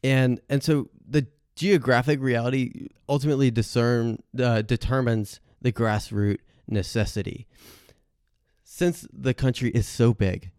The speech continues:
those top teams aren't gonna have that web to develop all the talent. Charlotte F C is not gonna be able to develop the talent in all of North and South Carolina.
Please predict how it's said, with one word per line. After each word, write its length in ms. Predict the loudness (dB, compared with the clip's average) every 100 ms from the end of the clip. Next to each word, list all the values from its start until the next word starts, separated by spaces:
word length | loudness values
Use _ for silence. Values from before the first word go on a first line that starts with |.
| _ _ _ 0
those 280 | 4 4 2
top 280 | -2 -2 -4
teams 420 | -2 -2 -4 -10 -6
aren't 360 | -4 -4 -6
gonna 180 | -2 -2
have 300 | 0 -2 -2
that 240 | 0 -2 0
web 400 | 0 0 -2 -2
to 160 | -4
develop 520 | -4 -4 -2 0 -2
all 160 | -2 -2
the 120 | -2
talent. 320 | -2 -4 -4
Charlotte 320 | -4 -2 0 0
F 100 | 0
C 200 | 0 2
is 100 | 2
not 340 | 2 0 0
gonna 160 | -2 0
be 180 | 0
able 300 | 0 0 -4
to 140 | -2 -2
develop 640 | 0 0 -2 -2 -2 0
the 80 | -2
talent 440 | 0 -2 -2 -2
in 200 | -2 -4
all 260 | -2 -2 0
of 60 | 0
North 320 | 0 -2 -2
and 100 | -4
South 220 | -4 -4
Carolina. 340 | -4 -2 -2